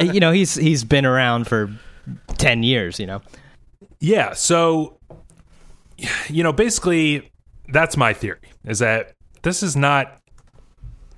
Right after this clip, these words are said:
Speaker 2: actually that much of a trend. Um, it definitely, the Short album introduces some interesting ideas about what is, um, you know, the power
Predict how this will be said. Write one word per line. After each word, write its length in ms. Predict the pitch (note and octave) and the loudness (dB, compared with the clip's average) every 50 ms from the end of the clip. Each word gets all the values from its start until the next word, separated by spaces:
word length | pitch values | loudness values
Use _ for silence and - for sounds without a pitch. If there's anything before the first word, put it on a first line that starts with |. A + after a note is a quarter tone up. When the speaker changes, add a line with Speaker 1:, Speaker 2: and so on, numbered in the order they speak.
| - - | -6 -2
Speaker 2:
actually 400 | C3 D3 D#3+ - - C#3 B2+ B2+ | 0 0 0 0 -2 -2 0 0
that 140 | A#2+ A#2 A#2 | 0 0 0
much 220 | A#2 A2+ A2+ - - | 0 -2 -2 -2 -2
of 100 | G#2+ G2+ | -2 -2
a 60 | G2 | -4
trend. 640 | - - - B2 A#2 A#2 A2+ A2 G#2+ G#2+ G#2 G#2+ - - - - _ _ _ - - C4+ - | -4 -2 0 2 2 2 2 0 -2 -2 -4 -6 -8 -12 -16 -20 _ _ _ -20 -12 -6 -2
Um, 400 | A#2+ A2 A2 G#2+ G#2 G#2 G#2+ A2 - - - _ _ - - - - _ _ _ _ _ - - - _ _ _ _ _ - - | 0 2 2 2 0 0 -2 -6 -8 -10 -18 _ _ -20 -20 -20 -20 _ _ _ _ _ -20 -20 -20 _ _ _ _ _ -8 -4
it 160 | B2+ A#2+ A#2 | -4 -2 0
definitely, 560 | E3+ E3 E3+ - D#3+ D#3+ D3+ D3 C#3 C3+ B2+ | 0 0 0 0 -2 -2 0 0 0 0 0
the 120 | A#2 A#2 | -2 -2
Short 320 | A2 - - C#3+ C#3+ C#3+ C#3 | -2 -2 -2 0 0 2 2
album 500 | C3 B2 B2 A2+ A#2 A#2 A2+ A2 A2 A2 - | 2 2 2 2 0 0 -2 -2 -4 -6 -6
introduces 520 | - B2+ B2 - B2+ A#2 A#2 G#2+ - A#2 - | -6 -6 -4 -2 -2 -2 -2 -4 -4 -4 -4
some 140 | - A2 G#2 | -4 -6 -6
interesting 500 | - A2 G#2+ - A#2+ - - A#2+ A2 G#2 | -6 -6 -6 -6 -6 -4 -4 -4 -2 -2
ideas 380 | G2+ G2 F2 G#2+ G#2+ G#2+ F#2 | -2 -2 -2 -2 -2 -2 -2
about 300 | G2 F#2 F#2+ F#2 F#2+ - | -2 -4 -4 -4 -4 -4
what 500 | G2 G2+ G#2+ A2+ A2 - - - - - - - - _ _ - _ _ _ | -4 0 2 2 0 0 -2 -6 -8 -8 -10 -16 -20 _ _ -20 _ _ _
is, 340 | - - A2 G#2 G2+ F#2 G2+ | -8 -4 -4 -4 -4 -4 -4
um, 480 | A2+ G2 F#2+ F#2 F#2+ F#2+ F#2+ F#2+ F#2 F#2 - - - - - - - | -4 -2 -2 -2 -4 -4 -6 -8 -8 -10 -14 -18 -16 -16 -16 -8 -4
you 120 | C#3+ C3 | -4 -2
know, 80 | G#2+ A#2+ | -2 -2
the 140 | A#2 A2+ G#2+ | -4 -4 -4
power 560 | - - - C3 B2+ B2 A2+ G#2+ G#2 G#2+ - | -4 -2 0 0 2 2 2 0 -2 -4 -6